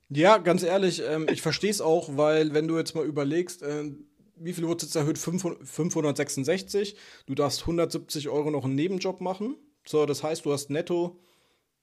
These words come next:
mm, siebenhundertzwanzig Euro oder siebenhundertdreißig. Ne? Das ist ein Netto, was du kriegst. Dann kriegst du aber noch Wohnung, Heizung, Strom gezahlt. Ich glaub, du kannst ja auch teilweise noch Essensgutscheine und sowas holen, et cetera pp, ne? Und dann läppert sich das schon, ne?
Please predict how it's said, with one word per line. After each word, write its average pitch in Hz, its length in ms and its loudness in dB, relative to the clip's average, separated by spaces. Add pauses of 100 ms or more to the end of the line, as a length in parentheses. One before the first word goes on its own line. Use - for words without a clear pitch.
mm, 139 380 -2
siebenhundertzwanzig 147 840 0
Euro 117 220 -4
oder 120 120 -4
siebenhundertdreißig. 123 960 -4
Ne? 180 180 -4
Das 151 120 -10
ist - 60 -6
ein 151 80 -2
Netto, 170 320 0
was 143 140 -2
du 143 80 -14
kriegst. 202 380 -4
Dann 143 80 -2
kriegst 156 220 -8
du 156 40 0
aber 147 140 0
noch 131 180 -4
Wohnung, 196 460 -2
Heizung, 160 500 -4
Strom 196 360 -4
gezahlt. 190 460 -2 (500)
Ich - 80 -16
glaub, 151 140 0
du 160 60 0
kannst 147 240 0
ja 156 80 6
auch 147 80 2
teilweise 143 320 2
noch 127 140 0
Essensgutscheine 143 600 -4
und 135 80 -2
sowas 135 300 -4
holen, 139 240 0
et 120 140 -8
cetera 123 240 0
pp, 131 340 0
ne? 143 220 2 (880)
Und 139 200 4
dann 135 140 6
läppert 131 300 0
sich 120 160 -4
das 135 120 -2
schon, 208 220 0
ne? 147 240 -2